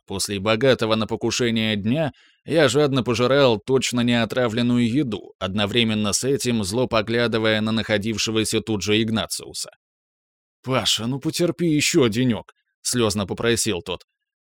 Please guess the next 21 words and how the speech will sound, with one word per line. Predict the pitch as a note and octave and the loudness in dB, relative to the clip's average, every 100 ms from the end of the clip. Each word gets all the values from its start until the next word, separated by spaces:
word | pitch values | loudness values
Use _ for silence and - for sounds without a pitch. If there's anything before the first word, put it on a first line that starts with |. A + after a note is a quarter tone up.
| _ _ | _ _
«На | D3 | 0
рекорд | D#3+ D#3+ F3+ D#3+ C#3+ | 2 4 4 4 2
идем. | A#2 A2 D#2+ - _ _ _ | 0 -2 -6 -12 _ _ _
Уже | C#3 C3+ D3+ | -6 0 2
двадцать | D3 E3 - D#3 | 4 2 2 0
седьмого | E3+ D#3+ E3 D#3 | 0 2 2 4
агента | D#3+ D3 D#3 A2 B2 | 4 4 0 2 0
вычислили. | C#3 - G2+ F#2+ E2 - _ _ _ _ | 0 -2 -6 -6 -8 -10 _ _ _ _
Верховный | C3 D3 D#3+ F3 E3 D3 | 0 0 2 2 2 2
обещал, | B2 B2 - G#2+ G2 | 2 2 2 0 2
если | C3 B2+ C3 B2 | 0 0 -2 0
до | C3 | 0
тридцати | C#3+ C#3+ D3 C#3+ F#3+ | 0 -2 -2 -2 2
догоним, | C3+ A#2 A#2+ F#2+ F2 - | 2 4 0 0 -6 -8
всем | - D3 C#3+ | -4 -2 0
по | |
ордену». | D3+ E3 C#3 G#2+ E2+ - _ _ _ _ _ _ - | 4 6 4 2 -8 -14 _ _ _ _ _ _ -8
«Ага», | G2 G2+ C3+ D3+ - _ _ _ | -4 0 0 0 -6 _ _ _
промычал | - F#2 G2 - G2+ | -6 -4 -4 2 2
я, | G2+ A2+ | 4 2
прожевывая. | G#2+ A2 A2 F#2+ D#2+ D#2 - | 2 0 2 0 -2 -10 -14